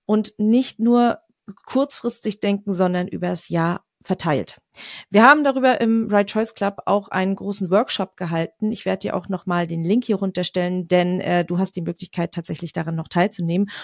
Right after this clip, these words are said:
und dir die Aufzeichnung anzugucken, das Workbook zu haben und dass du einfach mal direkt dein Jahr durchplanst.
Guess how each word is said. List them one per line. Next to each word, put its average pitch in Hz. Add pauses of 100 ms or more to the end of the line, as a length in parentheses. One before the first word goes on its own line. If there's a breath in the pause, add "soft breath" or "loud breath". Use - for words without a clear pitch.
(140 loud breath)
und 180
dir 180
die 170
Aufzeichnung 180
anzugucken, 180
das 170
Workbook 196
zu 180
haben 175
und 175
dass 180
du -
einfach 185
mal 175
direkt 170
dein 170
Jahr 156
durchplanst. 180